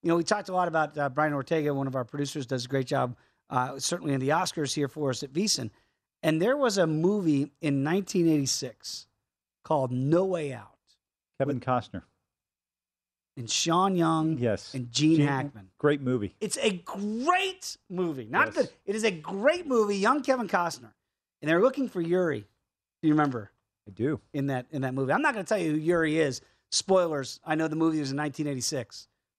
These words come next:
Speaker 1: I'm not gonna tell you who Yuri w-, was
Speaker 2: Great
Speaker 1: in the
Speaker 2: reference,
Speaker 1: movie.
Speaker 2: by the way.
Speaker 1: Yuri Prochazka
Speaker 2: <laughs>
Speaker 1: is now the two dollar favorite to win the belt from Glover Teixeira at light heavyweight. Okay. Now, look, Glover Teixeira is a fan favorite.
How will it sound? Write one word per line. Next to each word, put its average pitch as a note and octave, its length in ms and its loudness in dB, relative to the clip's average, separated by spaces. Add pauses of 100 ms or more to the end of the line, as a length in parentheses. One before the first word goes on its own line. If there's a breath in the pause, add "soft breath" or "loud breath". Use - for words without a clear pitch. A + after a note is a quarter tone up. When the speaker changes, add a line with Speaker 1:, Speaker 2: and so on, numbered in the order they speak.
Speaker 1:
I'm C#3+ 80 2
not D#3+ 80 4
gonna F#3 140 0
tell F3+ 160 2
you E3 100 -2
who C#3+ 80 0
Yuri D3 320 0
w-, C3 180 -8 (100)
was B2 500 -4
Speaker 2:
Great F#3+ 140 2
Speaker 1:
in E3 40 -4
the C3 60 -2
Speaker 2:
reference, B2+ 320 0
Speaker 1:
movie. - 100 -20
Speaker 2:
by F2+ 60 -20
the F2+ 60 -20
way. F#2+ 60 -20 (460)
Speaker 1:
Yuri D4+ 240 6
Prochazka - 680 -2 (280)
Speaker 2:
<laughs> D3 360 -4
Speaker 1:
is D#3+ 180 2
now F3+ 200 2
the E3 120 -8
two D4 280 -4
dollar G#3+ 320 2
favorite D3 560 -4 (520)
to D#3 80 -2
win G3 320 2
the F#3 80 -2
belt D#3 480 0 (300)
from D3 140 -6
Glover D3+ 300 2
Teixeira B2 540 -2 (240)
at C3+ 120 -4
light B2+ 160 0
heavyweight. A2 360 -10 (300)
Okay. C3 220 0 (180 soft breath)
Now, F3 80 2
look, F3 220 0 (240)
Glover C#4 220 2
Teixeira F#3 280 -2
is D3 80 -6
a C3+ 40 -10
fan C3 280 -8
favorite. A#2+ 360 -10